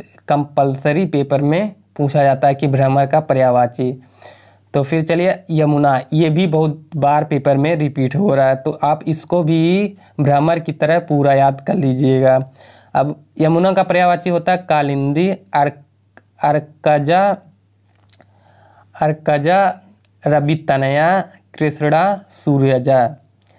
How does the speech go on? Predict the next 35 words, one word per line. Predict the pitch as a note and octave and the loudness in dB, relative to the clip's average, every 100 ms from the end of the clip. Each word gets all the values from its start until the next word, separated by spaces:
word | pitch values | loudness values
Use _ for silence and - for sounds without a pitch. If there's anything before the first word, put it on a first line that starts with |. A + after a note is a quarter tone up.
| _ _ | _ _
तो | D3 C#3 C3+ | -2 0 0
ये | D#3 | 0
भी | D#3 F#3 | 2 0
पेपर | F3 D#3+ E3+ | 0 0 0
में | E3+ F#3 F#3 | 0 0 0
बहुत | D3+ D3+ | 0 0
बार | D3 E3 | 0 0
रिपीट | E3 D#3 D3 | 0 -2 0
हो | D3+ | 0
रहा, | D#3 | 0
तो | D#3 | 2
आप | D3+ D3+ | 2 2
इसको | D3 C3+ D#3 | -2 -4 -2
भी | D3 | -2
पूरा | F3 - C3+ D3 | -2 -2 0 2
याद | D3+ C#3 C3 C3+ - | 2 2 0 -2 -2
कर | B2+ | 0
लीजिएगा। | B2 B2 E3 B2+ B2+ B2+ C3+ - _ _ _ _ _ _ _ - | 0 0 0 0 2 2 0 -6 _ _ _ _ _ _ _ -10
फिर | F3+ D#3+ | -6 -4
अगला | D#3+ D#3 F3+ | -2 0 0
है | F#3+ F#3+ | 0 -2
तरंग। | F#3+ D3 C#3+ C3+ C3+ - _ - _ _ | 0 0 0 -2 -6 -12 _ -20 _ _
तरंग | D#3 E3 F3+ | 0 0 0
का | F#3 | 0
पर्यायवाची | F3+ F3+ F3 E3+ E3+ | 0 0 2 0 0
होता | E3+ E3+ | -2 0
है | F3+ | -2
उर्मी, | D#3 D3+ D3 D#3+ G3 F#3+ | 0 0 2 0 -2 -4
लहर, | F#3 D3 D3 D3 D#3 F3+ | -4 0 2 2 0 -2
बिची। | D3 B2 B2+ - C3+ B2 - - - - | -4 -6 -6 -4 -4 -4 -8 -20 -14 -4
आप | C#3+ D#3 | -4 -2
इसको | D#3+ D#3+ - E3+ | -6 -6 -2 0
भी | E3+ | 0
पूरा | F#3+ D3+ C#3+ C#3+ | -2 -2 0 2
याद | C#3+ C#3+ D3+ | 2 2 -2